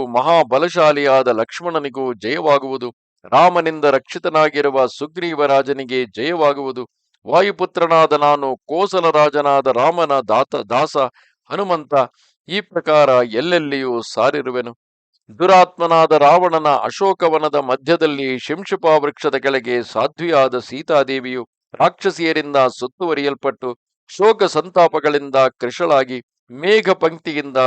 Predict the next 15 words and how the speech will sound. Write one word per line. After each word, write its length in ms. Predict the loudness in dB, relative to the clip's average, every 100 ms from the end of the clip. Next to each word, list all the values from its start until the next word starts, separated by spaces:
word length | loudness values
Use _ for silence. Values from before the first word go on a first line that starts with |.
| 0
ಸುತ್ತುವರಿಯಲ್ಪಟ್ಟ 920 | -6 -8 -4 -2 -2 -6 -6 -8 -6 -8 _
ಚಂದ್ರ 320 | -8 -8 -10 -6
ಕಳೆಯಂತೆ 600 | -2 -2 -2 -6 -6 -6 -6
ಕಾಂತಿಹೀನಳಾಗಿ 1080 | -8 -8 -8 -12 -8 -6 0 0 0 -4 -12 -12 _ -20 _ _ -4
ದೈನ್ಯ 300 | -4 -2 -4
ಸ್ಥಿತಿಯಲ್ಲಿರುವಳು. 800 | -4 -10 -6 -4 -2 -2 -4 -6 -8 _ _ _ _ 0
ಬಲಗರ್ವಿತನಾದ 880 | 2 4 4 2 2 2 4 4 4
ರಾವಣನನ್ನು 680 | 4 4 2 0 -2 -4 -8
ಪತಿವ್ರತೆಯೂ 760 | -6 -6 -4 -2 -2 -4 -6 -6 -8
ಸುಂದರಿಯೂ 580 | -10 -12 -8 -6 -6 -4 0
ಆದ 240 | 0 0
ಸೀತೆಯು 540 | -8 -10 -10 -8 -6 -6
ಲೆಕ್ಕಿಸುತ್ತಲೇ 800 | -6 -10 -10 -12 -12 -12 -6 -4 -2
ಇಲ್ಲ. 200 | -2 -2 -4 _ _ _ _ _
ಬಂಧಿತಳಾಗಿದ್ದರೂ 1040 | -2 -2 0 0 4 4 4 0 0 2